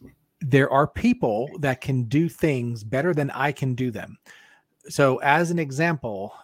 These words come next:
um, and I actually have an appointment with her in a, in, in, in a few hours, bookkeeping, right? So for my business, I can figure out how to do bookkeeping. I'm not gonna do it well. I don't enjoy it.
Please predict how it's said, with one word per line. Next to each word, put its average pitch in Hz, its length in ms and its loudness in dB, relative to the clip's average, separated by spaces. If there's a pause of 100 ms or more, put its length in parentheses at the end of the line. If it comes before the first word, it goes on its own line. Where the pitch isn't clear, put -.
(100)
um, 123 320 -4
and 117 100 -8
I 117 40 -6
actually 131 280 -6
have 120 180 -8
an 127 60 -10
appointment 139 380 -10
with 117 160 -10
her 113 260 -8
in 131 140 -12
a, 120 80 -8
in, 127 220 -10
in, - 160 -6
in 131 160 -6
a 123 40 -4
few 135 200 0
hours, 127 460 -2 (320)
bookkeeping, - 640 0
right? 147 240 2
So 143 160 2
for 127 160 -2
my 135 460 0 (280)
business, 123 600 -2 (500)
I 196 200 0
can 254 220 -4
figure 143 580 -2
out 127 360 -2
how - 120 -6
to 143 80 -2
do 143 120 -2
bookkeeping. 156 640 -4
I'm 127 120 -2
not 143 180 0
gonna 170 100 0
do 165 220 4
it 165 100 -4
well. 131 360 -2
I 127 80 -4
don't 127 180 -2
enjoy 135 400 -2
it. 117 320 -10